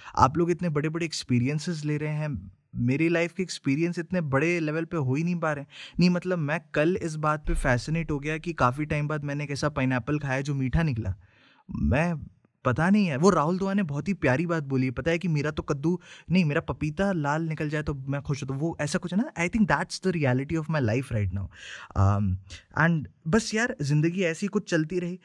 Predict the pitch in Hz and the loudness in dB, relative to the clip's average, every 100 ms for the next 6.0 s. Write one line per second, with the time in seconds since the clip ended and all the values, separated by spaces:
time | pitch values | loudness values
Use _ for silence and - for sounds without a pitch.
0 | - - 135 131 120 101 - 147 151 214 | -4 2 2 2 0 0 0 0 2 0
1 | 180 185 185 180 - 156 147 165 147 147 | 0 -2 -2 -4 -4 -4 -2 -2 -2 -4
2 | 160 123 - 131 170 156 147 156 156 135 | -4 -6 -2 -2 0 0 0 -2 -4 -4
3 | 131 147 139 123 - - - 123 170 - | -4 -4 -4 -6 -10 -20 -4 2 2 2
4 | - 143 165 175 151 147 151 147 147 151 | 0 2 2 0 -2 -4 -4 -6 -8 -10
5 | - - - 107 113 120 135 143 196 | -16 -8 0 2 4 2 0 0 -2